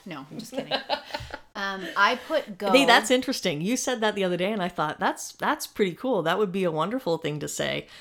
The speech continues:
Speaker 2: When you came in, it was ego,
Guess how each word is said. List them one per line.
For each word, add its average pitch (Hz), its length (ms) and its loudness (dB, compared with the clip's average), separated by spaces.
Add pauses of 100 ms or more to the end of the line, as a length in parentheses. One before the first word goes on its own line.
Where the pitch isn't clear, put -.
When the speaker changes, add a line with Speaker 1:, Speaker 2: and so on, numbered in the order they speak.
(220)
Speaker 2:
When 175 140 0
you 175 100 4
came 185 320 6
in, 214 460 6 (320)
it 175 140 0
was 156 260 4
ego, 180 580 4